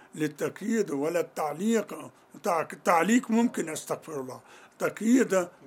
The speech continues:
ولا توسعة ونحو ذلك. فالبناء، بناء، بناء على هذا ليس وجوب هذا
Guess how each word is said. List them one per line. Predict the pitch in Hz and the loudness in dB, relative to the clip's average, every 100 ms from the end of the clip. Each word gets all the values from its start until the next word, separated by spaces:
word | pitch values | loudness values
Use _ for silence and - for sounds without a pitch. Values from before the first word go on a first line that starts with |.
| - | -4
ولا | 143 185 214 180 180 165 _ _ | 0 4 6 6 4 -4 _ _
توسعة | - 185 190 208 180 175 | 0 0 0 -2 0 0
ونحو | 175 165 165 - 139 | 0 -2 -6 -8 -6
ذلك. | 135 139 135 143 - 131 117 - _ _ - - - - _ - | -4 -4 -4 -8 -8 -14 -16 -20 _ _ -20 -20 -20 -20 _ -8
فالبناء، | 160 160 156 147 165 170 175 | -4 -2 -2 -2 -2 0 -2
بناء، | 147 170 160 170 | -4 -4 -2 -4
بناء | 160 208 226 262 226 | -4 -2 2 2 2
على | 220 202 208 | 2 2 2
هذا | 175 196 208 214 180 - _ _ - | 4 4 2 -2 -8 -18 _ _ -12
ليس | 147 226 269 - | -2 0 0 0
وجوب | 208 180 139 151 185 262 202 175 170 127 - _ - | 0 0 -2 -4 -2 0 2 2 2 -2 -14 _ -8
هذا | 151 180 220 202 185 | 0 2 4 4 4